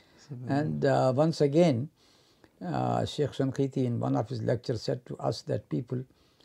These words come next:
Speaker 2: they come to me and, uh, they say to me that, uh, someone would say, "I got Shahada of M A Magister." Shahada means a degree. Huh?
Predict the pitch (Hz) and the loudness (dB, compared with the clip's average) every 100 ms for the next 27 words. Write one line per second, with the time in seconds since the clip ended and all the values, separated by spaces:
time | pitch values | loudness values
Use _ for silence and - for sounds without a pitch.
0 | _ _ _ - 120 120 117 113 - 139 | _ _ _ -2 2 4 4 0 0 -2
1 | 139 123 123 123 123 120 110 107 110 110 | -2 -2 -2 -2 0 -2 -2 -2 -4 -4
2 | 110 104 - 135 117 117 113 123 131 _ | -4 -6 -4 -4 -4 -4 -4 -6 -8 _
3 | _ _ _ _ _ _ - 135 123 - | _ _ _ _ _ _ -8 -8 -8 -6
4 | 131 120 120 - _ _ _ _ _ _ | -4 -2 -4 -10 _ _ _ _ _ _
5 | _ _ _ _ 277 320 311 - - 160 | _ _ _ _ -20 -20 -20 -14 -4 0
6 | 165 165 151 - 165 160 147 143 143 139 | 2 2 0 -2 -4 -2 -2 2 4 2
7 | - - - _ _ _ _ _ _ _ | 0 -14 -16 _ _ _ _ _ _ _
8 | - - 139 110 147 156 156 156 147 120 | -20 -4 0 4 8 8 8 6 4 2
9 | - - 131 - 143 135 139 123 107 107 | -2 -6 -4 0 2 2 2 0 2 -2
10 | 107 101 - 107 - 120 123 139 127 127 | -2 -4 -4 -4 -2 0 2 2 2 0
11 | 104 110 107 110 113 95 - 147 | 0 0 0 2 2 0 -4 -4